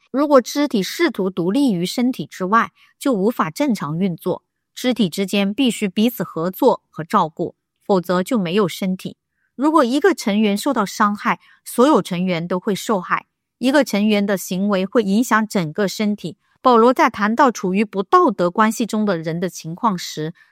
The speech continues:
谈到这一点，尽管他用的是面包的比喻。他说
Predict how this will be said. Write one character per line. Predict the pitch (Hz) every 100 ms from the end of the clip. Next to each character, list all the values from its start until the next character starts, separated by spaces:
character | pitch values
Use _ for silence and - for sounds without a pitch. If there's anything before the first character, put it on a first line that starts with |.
| -
谈 | 175 180
到 | 233
这 | 208 214
一 | 175
点， | 165 143 - _ _
尽 | - 277
管 | 226 147
他 | 156 190
用 | 220 196
的 | 165
是 | - - 165 - _ _ _ _
面 | 285 320 185
包 | 170 202 196
的 | 165
比 | 156 139
喻。 | 160 175 - _ _ _
他 | - 185
说 | - 180